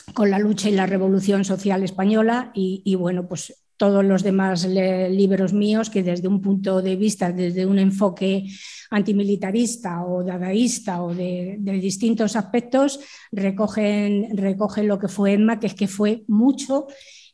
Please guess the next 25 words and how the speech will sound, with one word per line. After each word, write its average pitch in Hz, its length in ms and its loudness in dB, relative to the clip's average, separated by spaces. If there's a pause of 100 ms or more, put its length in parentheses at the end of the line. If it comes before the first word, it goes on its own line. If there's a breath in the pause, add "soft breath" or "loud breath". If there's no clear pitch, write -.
y, 226 160 4
bueno, 202 320 4
pues, 190 280 -2
eh, 196 180 2
fue 202 460 -2
apabullante, 175 760 0
¿no? 170 280 -6 (1600 loud breath)
Eh, 202 140 6
mi 214 160 6
admiración 262 1040 4
por 247 140 6
Emma 262 420 6
no 240 160 6
solo 220 340 4
reside 202 600 0
porque 190 360 -2
era 190 220 0
una 190 300 2
teórica 196 500 2
de 185 80 -4
primera 185 400 -2
categoría, 202 680 -2
como 175 200 -4
ahora 180 520 -6
podré, 180 840 0